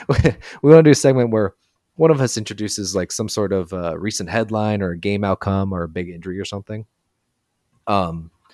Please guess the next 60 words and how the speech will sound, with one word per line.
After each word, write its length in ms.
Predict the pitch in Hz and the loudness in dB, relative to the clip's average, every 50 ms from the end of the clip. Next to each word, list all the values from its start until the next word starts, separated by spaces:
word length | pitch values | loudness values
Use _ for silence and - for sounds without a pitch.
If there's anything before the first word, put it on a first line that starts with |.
| _ _ _ _ _ _ | _ _ _ _ _ _
and 160 | 113 110 101 | -6 -6 -4
says, 260 | - - 104 98 85 - | 0 0 0 0 0 -2
"Is 240 | 92 107 120 120 | -2 -2 -2 0
this 240 | 127 143 143 - - | 0 0 0 0 -2
news 460 | 147 170 165 135 107 107 110 - - - _ _ _ | -2 -2 -2 -2 -2 -4 -6 -8 -10 -12 _ _ _
or 220 | _ - 92 92 92 | _ -10 -8 -8 -6
is 220 | 98 104 104 113 | -6 -8 -6 -4
it 180 | 120 117 113 - _ _ _ _ | -4 -4 -4 -6 _ _ _ _
nah?" 580 | 92 98 98 95 90 90 90 85 87 87 87 85 - - _ _ _ _ _ _ _ _ _ _ _ _ _ _ _ _ _ _ _ | -12 -8 -8 -6 -6 -6 -8 -8 -8 -10 -10 -12 -14 -18 _ _ _ _ _ _ _ _ _ _ _ _ _ _ _ _ _ _ _
Um, 400 | 107 104 101 98 95 95 92 98 | 0 2 2 4 4 2 2 0
and 120 | 101 107 | 0 2
then, 120 | 113 113 117 | 2 2 4
you 120 | 120 147 | 4 4
know, 80 | 143 107 | 4 4
the 100 | 107 117 | 2 0
other 120 | 123 139 | 0 0
person 280 | - 135 127 - - 135 | -2 -4 -4 -2 -2 -4
will 80 | 107 | -4
answer 380 | 90 95 101 - - 127 135 - _ | -4 -4 -6 -6 -6 -8 -10 -10 _
what 100 | - 92 | -10 -8
they 100 | 90 95 | -8 -8
think 220 | - 107 92 - 90 | -8 -10 -10 -8 -8
it 60 | 92 | -6
is. 220 | 98 120 127 123 | -6 -6 -4 -6
Is 140 | 104 85 85 | -8 -8 -8
it 80 | 92 87 | -8 -6
news, 480 | 104 131 143 151 151 151 147 135 - 107 | -2 -2 0 0 -2 -2 -4 -6 -8 -8
nah, 100 | 107 - | -8 -6
or 200 | - 98 90 90 | -4 -4 -2 0
nah? 400 | 110 127 139 139 143 147 139 - _ _ _ _ _ _ _ - | 0 2 2 2 0 -2 -4 -6 _ _ _ _ _ _ _ -6
Um, 580 | 104 104 101 95 92 92 87 85 87 87 87 _ _ _ _ _ _ _ _ _ | -4 -4 -2 -2 -4 -6 -6 -8 -12 -16 -18 _ _ _ _ _ _ _ _ _
and, 260 | - 117 110 107 107 110 | -4 -4 -2 -2 -2 -2
you 100 | 117 120 | -4 -4
know, 200 | 104 95 98 - _ | -4 -4 -6 -8 _
they'll 100 | - 95 | -6 -4
give 200 | 90 107 107 98 | -2 -2 0 0
their 200 | 110 107 104 101 | 2 2 2 2
answer, 460 | 110 117 117 - - 131 127 123 127 | 2 0 -2 -2 -4 -2 -2 -2 -2
maybe 540 | 127 113 101 92 98 92 92 - - 113 110 - _ _ | -4 -4 -6 -6 -6 -6 -8 -8 -12 -18 -20 -20 _ _
think 160 | 113 101 - | -10 -6 -4
it 60 | 98 | -2
out 120 | 98 101 101 | -2 0 -2
a 20 | |
little 220 | 101 107 104 107 98 | -2 -2 -4 -4 -4
bit, 180 | 104 104 104 - | -6 -8 -6 -2
talk 220 | - 101 95 - | -2 -2 -2 -2
it 60 | 98 92 | -4 -4
out, 240 | 92 98 113 117 | -2 -2 -2 -2
and 120 | 113 104 101 | -4 -6 -6
then, 180 | 98 98 98 101 | -6 -6 -6 -6
uh, 300 | 101 104 104 104 104 104 | -6 -6 -6 -6 -6 -6
yeah, 140 | 110 143 170 | -6 -6 -6
we'll 120 | 117 85 | -6 -6
have 100 | 92 107 117 | -6 -6 -6
a 20 | |
discussion. 520 | 113 113 - - 135 139 - - - - 87 | -8 -8 -6 -6 -6 -6 -6 -8 -12 -14 -14
And 100 | 131 113 | -8 -8
I 60 | 107 107 | -6 -4
think, 260 | - 123 - - - | -4 -6 -6 -4 -4
uh, 220 | 113 113 110 113 | -2 -2 -2 -4